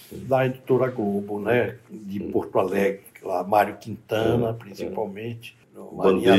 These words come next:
Speaker 1: Maria, é, Bandeira
Speaker 2: É,
Speaker 1: tem
Speaker 2: é,
Speaker 1: um,
Speaker 2: é,
Speaker 1: e
Speaker 2: é.
Speaker 1: Lúcia Miguel
Speaker 2: Lúcia
Speaker 1: Pereira,
Speaker 2: Pereira,
Speaker 1: né?
Speaker 2: isso, é.
Speaker 1: E talvez tenha um,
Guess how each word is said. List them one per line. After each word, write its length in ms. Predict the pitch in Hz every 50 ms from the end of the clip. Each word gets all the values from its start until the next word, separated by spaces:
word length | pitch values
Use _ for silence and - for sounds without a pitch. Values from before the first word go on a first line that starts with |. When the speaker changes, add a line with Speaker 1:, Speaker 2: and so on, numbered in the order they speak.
| 98 98 98 98 92 87
Speaker 1:
Maria, 200 | 85 82 - - - - - - - _ -
é, 280 | - 131 123 123 123 123
Bandeira 640 | 127 131 139 151 139 113 113 139 135 147 165 170 180
Speaker 2:
É, 60 | - -
Speaker 1:
tem 240 | - 147 135 139 -
Speaker 2:
é, 20 |
Speaker 1:
um, 220 | - 151 170 180 196
Speaker 2:
é, 120 | - 185 -
Speaker 1:
e 360 | 190 175 185 190 196 196 202 -
Speaker 2:
é. 40 | - - - _ _ _ -
Speaker 1:
Lúcia 440 | 113 127 160 190 185 - - 160 151
Miguel 340 | 156 151 127 113 135 147
Speaker 2:
Lúcia 140 | 151 - 85
Speaker 1:
Pereira, 500 | 82 147 127 - - - 120 113 107 101
Speaker 2:
Pereira, 180 | 98 101 - -
Speaker 1:
né? 60 | -
Speaker 2:
isso, 280 | - - - - - - - -
é. 400 | - - - - - - - -
Speaker 1:
E 40 | 139
talvez 720 | 131 143 170 165 165 160 - 151 175 180 190 202 190 - -
tenha 180 | 196 190 196 202
um, 160 | 202 196